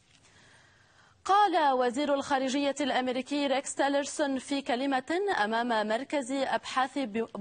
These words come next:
أبحاث بواشنطن إن الولايات المتحدة مستعدة لبدء محادثات مباشرة مع كوريا الشمالية من دون شروط مسبقة. كلام تيلرسون بدا كتراجع عن مطالب الولايات المتحدة السابقة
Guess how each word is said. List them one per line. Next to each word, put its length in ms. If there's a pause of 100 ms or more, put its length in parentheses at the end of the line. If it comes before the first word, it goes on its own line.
(100)
أبحاث 380
بواشنطن 840 (340)
إن 120
الولايات 540
المتحدة 760
مستعدة 680
لبدء 480
محادثات 720
مباشرة 800 (280)
مع 260
كوريا 320
الشمالية 720
من 240
دون 260
شروط 380
مسبقة. 640 (460)
كلام 340
تيلرسون 720
بدا 340
كتراجع 600
عن 440
مطالب 480
الولايات 540
المتحدة 560
السابقة 640